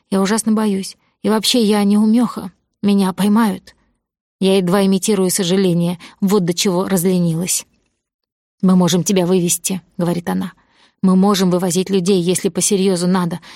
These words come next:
если они в опасности, в большой опасности. Но я больше не хочу уезжать, бежать на свободу, пересекать границу. Я хочу остаться здесь, с Ником, где можно до него дотянуться».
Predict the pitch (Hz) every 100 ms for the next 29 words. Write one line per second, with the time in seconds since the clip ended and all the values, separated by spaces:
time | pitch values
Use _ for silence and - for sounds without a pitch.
0 | - 196 185 202 190 190 190 214 - 175
1 | - 190 - - 156 185 170 247 202 180
2 | 160 202 - - 190 _ _ _ _ _
3 | _ - 170 185 180 - 185 202 - 208
4 | 214 190 196 196 - - _ - 190 202
5 | 190 185 - 190 185 202 190 - - _
6 | _ - 202 190 202 208 185 190 190 185
7 | 208 - - - - 156 - 170 226 208
8 | - 226 - 190 180 202 202 - - -
9 | 220 233 226 190 170 - _ _ - 190
10 | 196 208 214 214 190 208 202 214 196 202
11 | 226 226 208 - 190